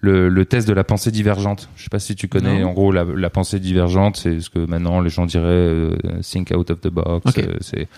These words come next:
Speaker 1: en gros, c'est ta capacité à être créatif, on pourrait dire. C'est l'évaluation de ta capacité à être créatif. Et donc, en gros, le, un test qui est très connu, c'est ce qu'on appelle le test du trombone. Donc, si je te donne un trombone, je te demande combien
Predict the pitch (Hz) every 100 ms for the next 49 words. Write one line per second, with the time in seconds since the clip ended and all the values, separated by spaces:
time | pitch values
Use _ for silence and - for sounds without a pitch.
0 | - - - - 92 120 123 104 98 104
1 | 104 95 101 107 - 98 95 107 95 92
2 | - 85 85 87 - 90 90 90 92 107
3 | 95 90 87 87 - - - - - _
4 | - - - - 92 95 95 107 120 104
5 | - 95 110 - 92 101 98 98 127 135
6 | 98 92 90 117 95 110 101 - 90 90
7 | 123 123 - _ _ _ - - - 104
8 | - 90 95 85 82 - 87 - 87 117
9 | 156 147 92 87 87 85 117 131 - 90
10 | 87 95 143